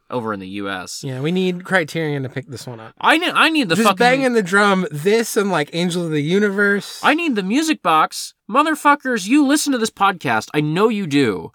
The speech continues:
Speaker 1: And, li-, like, we went and saw Sunset Boulevard. We had a lovely time. I'm not trying to get covid, and so we're not going to the music box again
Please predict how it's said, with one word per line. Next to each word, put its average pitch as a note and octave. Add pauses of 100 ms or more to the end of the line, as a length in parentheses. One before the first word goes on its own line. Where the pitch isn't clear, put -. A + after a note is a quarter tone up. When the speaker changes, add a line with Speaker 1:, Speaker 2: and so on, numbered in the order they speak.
(460)
Speaker 1:
And, F3+
li-, A3
like, G3 (340)
we G3
went G3+
and F#3
saw F#3
Sunset F3
Boulevard. F3
We D#3
had A#2+
a A2
lovely C#3
time. C3 (280)
I'm B2
not D3+
trying D#3
to D3
get C#3+
covid, A2+
and G#2
so A2
we're G#2+
not B2
going B2+
to C3
the B2+
music A2+
box A2
again G2+